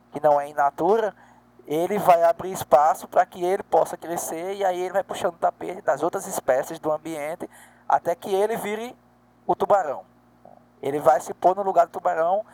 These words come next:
mesmo que muitas vezes ele, ele seja apenas um peixinho.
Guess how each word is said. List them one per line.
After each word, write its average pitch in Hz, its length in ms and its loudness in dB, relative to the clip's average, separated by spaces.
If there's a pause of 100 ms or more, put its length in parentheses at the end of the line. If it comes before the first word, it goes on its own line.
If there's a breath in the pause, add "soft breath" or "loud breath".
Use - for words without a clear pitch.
(480 loud breath)
mesmo 240 320 2
que - 180 -8
muitas 208 400 0
vezes 202 400 -2
ele, 196 360 -2
ele 175 240 -4
seja 170 480 -2 (400)
apenas 175 840 -2 (640 loud breath)
um - 40 -20
peixinho. - 440 -2